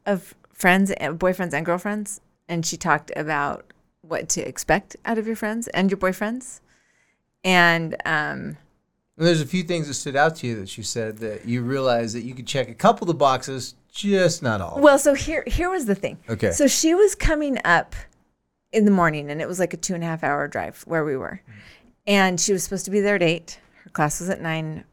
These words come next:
Speaker 1: fifteen. And, um, she wasn't coming. And so the camp director says,
Speaker 2: What do you mean, she just ghosted you? What do you mean she wasn't
Speaker 1: Well,
Speaker 2: coming?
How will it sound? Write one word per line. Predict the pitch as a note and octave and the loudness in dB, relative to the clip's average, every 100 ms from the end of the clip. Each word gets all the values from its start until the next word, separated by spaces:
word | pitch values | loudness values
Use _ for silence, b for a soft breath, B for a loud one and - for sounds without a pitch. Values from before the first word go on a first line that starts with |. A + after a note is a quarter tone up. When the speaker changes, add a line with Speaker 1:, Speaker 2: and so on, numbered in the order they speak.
| _ | _
Speaker 1:
fifteen. | D#3+ - A#2+ C3+ - _ _ _ _ _ _ _ _ _ _ _ _ _ | -8 -6 -8 -8 -12 _ _ _ _ _ _ _ _ _ _ _ _ _
And, | G3+ G3 F3 F3 E3 - - | 2 6 6 2 -2 -6 -4
um, | D#3+ C#3 C3+ - _ _ _ _ _ _ _ _ - | -4 -4 -6 -14 _ _ _ _ _ _ _ _ -14
she | - - | -8 -6
wasn't | C#3+ - | -4 -6
coming. | C#3+ C#3 - _ _ _ _ _ _ _ _ _ _ _ _ b b b | -10 -10 -16 _ _ _ _ _ _ _ _ _ _ _ _ b b b
And | - G3 | 4 4
so | G#3 | 6
the | F3 E3+ | 6 4
camp | F3 F3+ | 4 -2
director | F3 E3+ E3+ D#3 D#3 - _ _ _ _ _ _ _ _ _ | 0 0 0 -2 -4 -12 _ _ _ _ _ _ _ _ _
says, | - D#3 C#3+ - - - - | -2 0 0 -4 -12 -18 -12
Speaker 2:
What | C3 | -4
do | |
you | C3 | 0
mean, | A#2 | 0
she | - | -2
just | A2 G2+ | -4 -2
ghosted | A2+ D3 - G#3 | -2 -2 -4 -8
you? | A#3 | -6
What | E3 | -6
do | D3+ | -6
you | |
mean | C#3 | -6
she | - A#2 | -6 -6
wasn't | G#2+ G#2 G#2 | -4 -2 6
Speaker 1:
Well, | G#3+ G2 | 8 8
Speaker 2:
coming? | G2 F#2+ | 2 -10